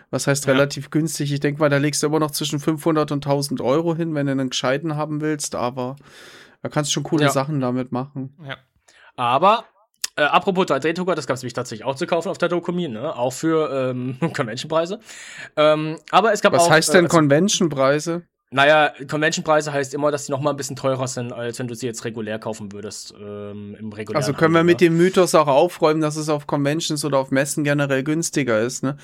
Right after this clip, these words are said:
Speaker 1: Weil viele denken ja, wenn die Eintritt zahlen, kriegen sie dann zumindest an den Ständen die Sachen günstiger, weil die direkt vom
Speaker 2: Nein.
Speaker 1: Hersteller kommen.
Speaker 3: Ähm,
Speaker 2: Mhm.
Speaker 3: ich, ich bin mir da aber manchmal nicht ganz sicher. Also nehmen wir zum Beispiel Anime-Figuren. Äh, also gibt's halt große Stände mit haufenweisen,
Speaker 2: Ja,
Speaker 3: hunderten
Speaker 2: das stimmt.
Speaker 3: Anime-Figuren.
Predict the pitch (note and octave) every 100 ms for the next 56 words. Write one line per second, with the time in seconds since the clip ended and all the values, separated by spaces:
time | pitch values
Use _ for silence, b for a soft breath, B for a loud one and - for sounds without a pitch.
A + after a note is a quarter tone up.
0 | B B B - C3 E3+ D#3+ D3+ D#3 E3
1 | D#3 D3 D3+ D#3 B2+ C#3+ D#3+ E3 C#3+ D#3
2 | D3 D3+ D#3 D#3 D3+ D3 D3 D#3 D3+ D3+
3 | D3 D3 C#3+ C#3+ - D3+ E3+ E3 D3 C#3+
4 | C#3 C#3+ D#3 D#3+ - C#3+ C3 C3+ C3+ C3+
5 | C#3 G#2+ C3+ C3 C#3+ - C#3+ B2+ B2+ -
6 | B2 C3 C#3 D3 D3+ D3 D3 D3 A2 G2+
7 | G2+ E3+ - F#3 F3 - A3 A3 G3 F#3+
8 | F#3 F#3+ F#3+ F3+ F3 F3 F#3 F#3 D3+ D3
9 | D3 D#3+ E3+ E3+ E3+ D3+ D3+ - D3+ D3+
10 | F3 G3 F#3 G3+ E3+ G3+ C#4+ _ b b
11 | b b b b - D3+ D3 D3 D3+ C#3
12 | C#3+ - - B2 - - C3 B2+ B2 C3+
13 | C3 B2+ B2 D3+ D3 - C3+ C3+ C3 C3
14 | B2 B2 - B2+ D#3 E3 D3+ D3+ D3+ D#3+
15 | C#3+ D3+ C3+ C#3 F#3+